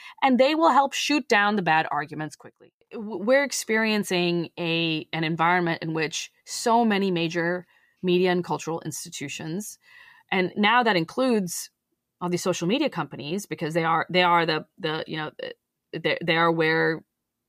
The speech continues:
discourse is happening. They're, they are where we're learning things, um, and where culture is being produced. Um, it matters that so many of these institutions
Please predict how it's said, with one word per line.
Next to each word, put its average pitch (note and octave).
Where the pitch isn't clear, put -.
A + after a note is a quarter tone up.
discourse F3
is D#3
happening. G#3+
They're, E3+
they E3
are E3
where D#3+
we're E3
learning D#3
things, G3
um, D#3
and D#3
where D#3
culture F3+
is F3
being E3
produced. E3
Um, F#3
it B3
matters F#3+
that D#3
so E3+
many F3+
of E3
these D#3
institutions D#3